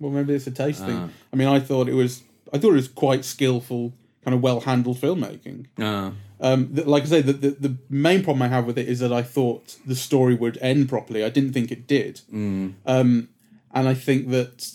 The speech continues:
Speaker 1: it, that there is kind of some, uh, clumsiness or,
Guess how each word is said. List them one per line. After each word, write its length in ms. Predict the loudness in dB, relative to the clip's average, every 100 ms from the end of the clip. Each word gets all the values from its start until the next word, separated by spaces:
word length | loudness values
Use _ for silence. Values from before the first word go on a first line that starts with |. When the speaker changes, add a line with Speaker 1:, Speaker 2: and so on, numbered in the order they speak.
| -8
Speaker 1:
it, 600 | -8 -8 -20 -20 _ -8
that 180 | -4 0
there 120 | 2
is 140 | 0
kind 180 | 0 -2
of 240 | -2 -4 _
some, 680 | -18 -2 2 2 0 -2 -8 _ _ _ _ _ _
uh, 440 | 0 2 2 0 -4 -12 _ _ _ _ _ _ _ _ _ _ _ _ _ _ _ 0
clumsiness 800 | 4 4 4 2 0 -4 -10
or, 280 | -6 -4 -2